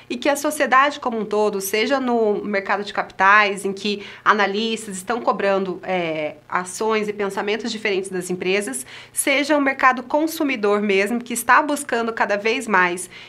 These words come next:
empresas que se preocupam com aspectos mais amplos do que só,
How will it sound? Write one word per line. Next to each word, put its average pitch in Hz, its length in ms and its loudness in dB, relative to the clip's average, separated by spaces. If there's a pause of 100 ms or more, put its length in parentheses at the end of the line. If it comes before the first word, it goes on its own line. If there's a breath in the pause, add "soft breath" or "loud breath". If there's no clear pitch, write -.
(100)
empresas 226 540 0
que 262 140 -6
se 262 120 -6
preocupam 285 540 -2
com 285 140 -2
aspectos 226 580 -2
mais 247 320 0
amplos 226 500 0
do 180 120 -8
que 208 160 -6
só, 214 340 2